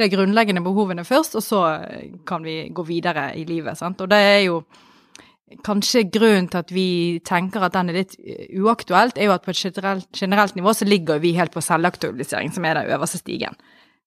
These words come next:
Det er ikke så mye mer vi, vi driver og trakter etter i, i dette landet, nærmest, sant? Og da, da er det ikke så mye å spille på. Og derfor tikker jo de andre motivasjonsteoriene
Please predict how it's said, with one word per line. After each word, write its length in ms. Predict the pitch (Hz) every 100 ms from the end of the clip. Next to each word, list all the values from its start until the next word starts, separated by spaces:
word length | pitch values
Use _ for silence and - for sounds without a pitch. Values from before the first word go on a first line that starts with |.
| -
Det 100 | 170
er 80 | 185
ikke 180 | - 196
så 100 | 180
mye 160 | 170 180
mer 280 | 185 147 143
vi, 160 | 156 143
vi 100 | 160
driver 300 | 175 165 156
og 40 | -
trakter 360 | 175 - 180
etter 360 | 156 - - -
i, 120 | 80 - - 175 165 170
i 60 |
dette 240 | 165 - 170
landet, 420 | 156 160 160 -
nærmest, 500 | 185 160 - - - -
sant? 320 | - 214 -
Og 80 | 196
da, 140 | 214 196
da 480 | 175 - - - -
er 40 | 233
det 60 |
ikke 160 | 240 208
så 60 | 202
mye 80 |
å 80 | 220
spille 200 | 190 202 -
på. 160 | - _ -
Og 80 | 196
derfor 440 | 247 - 294 285 - - -
tikker 380 | 233 - 226 196
jo 120 | 170
de 100 | 180
andre 240 | 170 180 196
motivasjonsteoriene 920 | 170 160 - 277 - 208 180 175 170